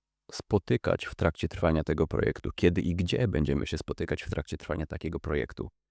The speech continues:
Świetnym patentem, który, e, podpatrzyłem u jednego z klientów, było przeznaczenie jednego konkretnego pomieszczenia w firmie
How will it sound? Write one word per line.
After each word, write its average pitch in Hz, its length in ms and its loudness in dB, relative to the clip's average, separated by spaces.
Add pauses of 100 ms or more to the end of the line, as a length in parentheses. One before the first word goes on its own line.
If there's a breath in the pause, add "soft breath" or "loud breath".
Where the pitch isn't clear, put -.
(360)
Świetnym 117 560 8 (120)
patentem, 110 540 4
który, 98 640 6
e, 87 200 0
podpatrzyłem 101 600 4
u 92 80 6
jednego 95 300 4
z - 80 -6
klientów, 92 500 0
było 95 280 4
przeznaczenie 101 960 2 (200)
jednego 104 640 4
konkretnego 98 640 2 (140)
pomieszczenia 101 640 2
w - 40 -14
firmie 87 520 2